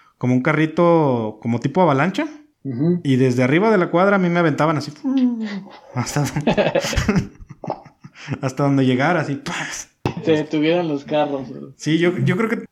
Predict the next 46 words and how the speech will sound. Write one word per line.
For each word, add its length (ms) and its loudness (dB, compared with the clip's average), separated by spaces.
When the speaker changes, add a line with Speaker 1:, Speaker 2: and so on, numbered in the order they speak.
Speaker 1:
Pero 500 0
por, 200 0
por 180 0
culpa 320 2
de 80 2
Speaker 2:
<laughs> 40 2
Speaker 1:
mi 60 0
hermanos, 520 0
de 80 -2
mis 120 0
hermanos, 540 0
yo 400 2
mira, 160 -6
ahí 80 -4
te 80 -2
va. 280 -2
Todos 320 4
mis 200 2
accidentes. 500 -2
Tengo 220 4
como 200 2
dos 180 4
descalabradas, 720 2
porque 300 -2
ellos 160 2
jugaban 400 2
guerritas 640 2
de 180 0
pedradas. 720 2
O 80 -10
sea, 120 -2
cada 240 2
quien 180 2
como 240 6
en 80 4
su 120 2
lado 340 6
de 160 4
la, 680 -2
de, 800 -2
como 500 -4
contrincantes, 840 -2
y 80 -2
yo 120 4
en 100 0
medio. 360 2